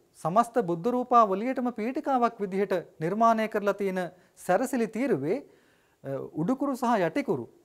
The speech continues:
පලාපෙති මෝස්තර චිත්‍රණය කරලා තියෙනවා. ඉතින් මෙතනදී සිතුවම් කලාව සඳහා යොදා ගන්නා නොයෙක් සැරසිලි සහ උපාංග ආදේශ කරලා තියෙනවා ඇද්දත් කැටයම් කලාවට.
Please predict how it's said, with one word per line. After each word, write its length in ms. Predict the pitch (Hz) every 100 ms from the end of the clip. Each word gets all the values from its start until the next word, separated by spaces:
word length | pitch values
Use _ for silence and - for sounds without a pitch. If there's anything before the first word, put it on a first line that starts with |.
| _ _ -
පලාපෙති 460 | 180 226 240 233 214
මෝස්තර 420 | 185 175 - 175 254 -
චිත්‍රණය 420 | 190 170 170 160
කරලා 220 | 156 165
තියෙනවා. 300 | 143 117 113 _ _
ඉතින් 220 | - 220
මෙතනදී 540 | 185 190 285 160 160 240 - _
සිතුවම් 440 | - 170 247 269
කලාව 420 | 262 247 240 233
සඳහා 400 | 240 233 220 214
යොදා 300 | 202 156 190 202
ගන්නා 380 | 208 208 208 190
නොයෙක් 360 | 165 214 269
සැරසිලි 500 | - 175 190 240 233
සහ 200 | 220 202
උපාංග 540 | 185 147 254 247 139 123 196 - - _
ආදේශ 440 | - 185 285 285 247
කරලා 240 | 190 165
තියෙනවා 320 | 151 151 208 226 -
ඇද්දත් 400 | - 156 156 180
කැටයම් 360 | 180 160 160 175
කලාවට. 380 | 147 113 110